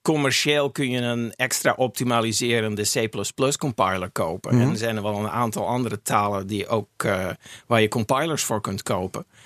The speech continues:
Speaker 1: Maar over het algemeen zijn zelfs, zelfs talen als, eh, Java en JavaScript, de, de implementaties zijn allemaal open source.
Speaker 2: Juist. Ja, dus dat is niet gebruikelijk. Ja, ehm, er is, er is, eh,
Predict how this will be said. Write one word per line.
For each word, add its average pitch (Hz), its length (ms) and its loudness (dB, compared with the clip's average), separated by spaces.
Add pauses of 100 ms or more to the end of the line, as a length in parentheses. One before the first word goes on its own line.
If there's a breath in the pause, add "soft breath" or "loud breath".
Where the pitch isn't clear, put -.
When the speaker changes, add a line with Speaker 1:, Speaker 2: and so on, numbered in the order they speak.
(420 loud breath)
Speaker 1:
Maar 131 340 4
over 131 240 0
het - 100 -12
algemeen 127 680 2
zijn 117 320 0
zelfs, 123 560 0
zelfs 135 380 0
talen 123 440 2
als, 110 460 -2
eh, 110 440 2
Java 110 600 0
en 101 220 -4
JavaScript, 110 840 -4
de, 101 240 0
de 101 120 -2
implementaties 110 840 0
zijn 117 160 0
allemaal 107 320 0
open 104 240 -2
source. 139 480 -2 (400)
Speaker 2:
Juist. - 380 0 (260)
Ja, 113 260 -2
dus 107 180 -4
dat 104 140 -2
is 98 80 -4
niet 101 160 0
gebruikelijk. 101 540 -2 (520 loud breath)
Ja, 147 200 4 (360 loud breath)
ehm, 156 380 2 (220 loud breath)
er 147 160 2
is, 127 120 2
er 139 160 0
is, 131 200 0
eh, 143 80 4